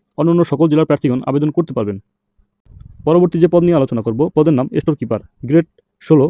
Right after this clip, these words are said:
বেতন নয় হাজার তিনশো থেকে বাইশ হাজার চারশো নব্বই টাকা। পদের সংখ্যা একটি।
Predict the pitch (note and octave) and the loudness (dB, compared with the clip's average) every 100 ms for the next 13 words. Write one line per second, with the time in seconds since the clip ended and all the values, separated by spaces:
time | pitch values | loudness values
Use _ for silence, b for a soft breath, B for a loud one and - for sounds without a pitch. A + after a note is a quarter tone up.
0 | F3 C3 D#3 D3+ C3+ C#3+ D3 D#3+ C3+ G#2+ | 0 -2 0 0 0 -2 -2 -4 -4 -6
1 | D3 E3 b b B2+ C3+ D3+ D#3 C#3 D3 | -4 -6 b b -4 0 0 0 0 0
2 | D3 C3 G2+ - - D#3 D#3+ - D#3 D3+ | 0 -2 -4 -14 -8 -2 -2 0 0 0
3 | - A2 | -2 -8